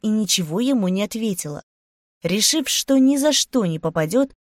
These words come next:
в приготовленную ловушку. Однако отец продолжал все так же смотреть на нее, и атмосфера в комнате мучительно накалилась.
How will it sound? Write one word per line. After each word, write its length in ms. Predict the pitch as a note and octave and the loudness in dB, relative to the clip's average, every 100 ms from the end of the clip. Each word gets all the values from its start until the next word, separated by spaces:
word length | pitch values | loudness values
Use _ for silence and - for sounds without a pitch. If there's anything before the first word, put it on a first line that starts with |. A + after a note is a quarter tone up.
| _ | _
в 160 | _ - | _ -4
приготовленную 960 | A#3 A3+ G3 - F3 E3 F3+ F3 F3+ F#3 | -2 2 0 0 -2 -2 -2 0 -2 0
ловушку. 640 | G#3+ A#3+ B3 - C#3+ - _ _ _ _ _ _ _ _ | 0 2 0 -2 -10 -16 _ _ _ _ _ _ _ _
Однако 520 | E3 D#3+ A#3 D#4 E4+ | -2 0 -2 0 0
отец 340 | E4 C#4+ C#4+ - | 0 -2 -2 0
продолжал 720 | C#4 B3 C4+ A3+ F#3+ F#3 G3 | 0 2 2 2 0 0 -2
все 260 | - - F3+ | -6 -4 -2
так 320 | F3 E3 F3+ | 0 0 0
же 120 | C#4+ | -2
смотреть 520 | C#4 A#3 - D#3 D#3 | -2 -4 -4 -4 -2
на 120 | F3+ | -2
нее, 400 | G3 A3+ A3+ G3 - _ _ _ _ _ _ _ _ | -2 -4 -2 -4 -4 _ _ _ _ _ _ _ _
и 80 | E3+ | 0
атмосфера 640 | G3 G3 F3 - G3 F3+ | 0 2 -2 -2 2 2
в 140 | F3+ - | 0 -2
комнате 640 | B3+ C#4 A3 D#3+ - E3 - _ _ _ | 2 2 2 -2 -4 -8 -8 _ _ _
мучительно 680 | G#3+ B3+ - E4 D#4+ D4+ D4+ | -2 0 0 -2 -2 -2 0
накалилась. 800 | D4 C#4 D4 G3+ D3 C#3 - - | -2 0 2 2 0 -4 -8 -10